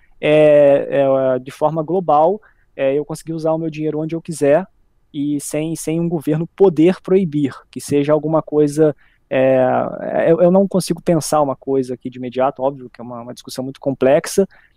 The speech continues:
mas eu, eu sou sonhador nesse ponto que no futuro nós tenhamos uma, uma rede que permita, que seja acima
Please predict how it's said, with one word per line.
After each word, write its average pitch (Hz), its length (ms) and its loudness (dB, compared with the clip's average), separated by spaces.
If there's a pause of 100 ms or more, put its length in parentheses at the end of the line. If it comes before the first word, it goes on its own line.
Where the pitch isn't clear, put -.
(220)
mas 131 220 0
eu, 147 340 4
eu 147 220 2
sou 147 160 -4
sonhador 143 420 0
nesse 147 200 -4
ponto 135 260 -4
que 151 120 -4
no 151 100 0
futuro 147 420 -4
nós 143 180 -2
tenhamos 135 420 -4
uma, 123 420 -6
uma 120 160 -2
rede 123 340 4
que - 120 -12
permita, 123 720 2 (280)
que - 80 -10
seja 139 260 4
acima 202 560 0